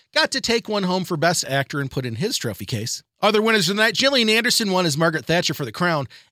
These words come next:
and The Queen's Gambit won eleven Emmys, including Best Limited Series.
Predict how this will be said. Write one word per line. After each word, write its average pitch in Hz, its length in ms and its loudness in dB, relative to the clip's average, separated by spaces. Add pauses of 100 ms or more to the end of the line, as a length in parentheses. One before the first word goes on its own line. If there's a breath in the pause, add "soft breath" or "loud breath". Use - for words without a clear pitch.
and 240 200 0
The 226 40 0
Queen's 311 540 -6
Gambit 226 400 -2
won 202 340 0 (120)
eleven 214 760 2 (320)
Emmys, 151 440 2
including 180 420 -2
Best 151 320 -2
Limited 143 340 -2
Series. 190 600 -2